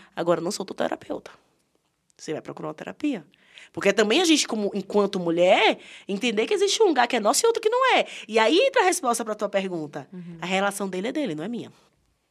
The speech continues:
Speaker 1: Eu não tenho que carregar ele no colo. Entendo, tenho empatia pelo processo de desenvol-, desenvolvimento emocional do meu marido.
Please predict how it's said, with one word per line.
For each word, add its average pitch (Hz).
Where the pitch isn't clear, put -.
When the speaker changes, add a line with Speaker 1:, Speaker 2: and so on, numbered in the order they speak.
Speaker 1:
Eu 170
não 185
tenho 285
que -
carregar 160
ele 143
no -
colo. -
Entendo, 220
tenho 240
empatia 233
pelo 320
processo 226
de 294
desenvol-, 226
desenvolvimento 185
emocional 170
do 151
meu 151
marido. 147